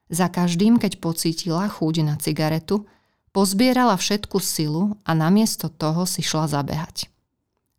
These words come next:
Zamenila jeden zlý zvyk za jeden dobrý. Začala v malom a teraz nemá žiadne dlhy. Abstinuje, je v perfektnej kondícii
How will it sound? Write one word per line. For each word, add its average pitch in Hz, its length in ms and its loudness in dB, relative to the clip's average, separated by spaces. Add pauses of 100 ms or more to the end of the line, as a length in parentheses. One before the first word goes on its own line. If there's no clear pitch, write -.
Zamenila 220 480 4
jeden 160 480 4
zlý 160 320 0
zvyk 190 560 -4
za - 160 -6
jeden 190 480 2
dobrý. 170 480 -2 (800)
Začala 165 480 -2
v 156 160 0
malom 175 340 4 (640)
a - 160 -10
teraz 175 560 0 (400)
nemá 240 320 4
žiadne 214 320 2
dlhy. 160 400 0 (560)
Abstinuje, 240 840 2 (100)
je 170 160 -4
v - 80 -20
perfektnej 165 640 -2
kondícii 202 800 0